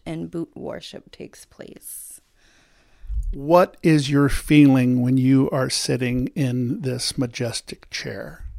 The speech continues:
Speaker 1: Oh, very powerful. <laughs> Yeah.
Speaker 2: Expand on that a little bit, because I'm sure there have been times when you have sat on here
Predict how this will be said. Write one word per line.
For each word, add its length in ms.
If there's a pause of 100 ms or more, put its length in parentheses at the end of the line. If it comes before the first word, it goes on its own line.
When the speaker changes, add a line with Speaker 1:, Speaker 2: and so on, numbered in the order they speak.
(240)
Speaker 1:
Oh, 280
very 220
powerful. 640 (420)
<laughs> 600 (1080)
Yeah. 240 (500)
Speaker 2:
Expand 640
on 220
that 220
a 40
little 260
bit, 300
because 320
I'm 160
sure 240
there 220
have 120
been 200
times 520
when 180
you 160
have 180
sat 360
on 240
here 420